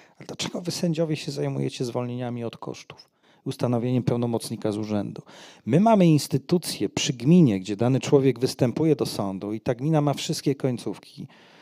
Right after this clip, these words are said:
do kwestii socjalnych, podatkowych, biznesowych, nieruchomościowych i tam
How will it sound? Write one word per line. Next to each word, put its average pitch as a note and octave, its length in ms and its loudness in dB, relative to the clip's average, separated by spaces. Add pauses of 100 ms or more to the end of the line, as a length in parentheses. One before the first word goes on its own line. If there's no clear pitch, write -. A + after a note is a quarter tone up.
(200)
do - 120 -6
kwestii - 420 -6
socjalnych, A#2+ 880 -4 (120)
podatkowych, A#2 1000 2
biznesowych, A#2+ 1080 -2
nieruchomościowych C3 1200 -4 (440)
i C#3 120 2
tam A#3 380 8